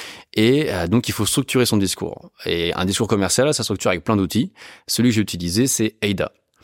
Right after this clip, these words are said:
Ada, c'est un outil marketing qui est, euh, très important. Donc, Ada, c'est attention,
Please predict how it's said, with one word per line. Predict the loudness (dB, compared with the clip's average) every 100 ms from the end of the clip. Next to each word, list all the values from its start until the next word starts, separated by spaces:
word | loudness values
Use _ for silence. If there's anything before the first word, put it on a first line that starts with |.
| -20 -20 _ -2
Ada, | 2 4 4 2
c'est | 2
un | 2
outil | 2 2
marketing | 2 0 -2 2 4 4 0
qui | 0 2
est, | 2
euh, | 2 -2
très | -2 0
important. | 0 -2 0 2 2 0 -2
Donc, | -4 -2
Ada, | 0 2
c'est | 2 0
attention, | -2 0 0 2 0